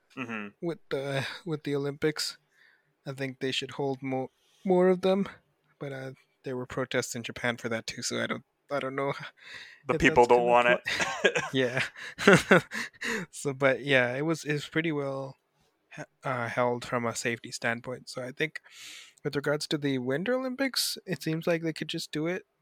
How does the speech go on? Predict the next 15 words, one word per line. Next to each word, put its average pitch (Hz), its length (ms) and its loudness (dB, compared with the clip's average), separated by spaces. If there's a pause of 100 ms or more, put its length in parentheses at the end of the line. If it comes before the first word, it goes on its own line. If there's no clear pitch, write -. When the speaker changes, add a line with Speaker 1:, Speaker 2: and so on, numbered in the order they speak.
(180)
Speaker 2:
again 160 380 -2
because, 135 600 -6 (1300)
again, 139 520 0 (240)
with, - 460 -2 (960)
even 170 260 -6
with 131 180 -2
this 131 160 -2
variant, 127 480 -4
it, 135 100 -10 (760)
like, - 440 -8 (640)
I 147 80 -2
think 139 300 -6 (240)
the 135 160 -4
last 131 360 2
time 120 420 -2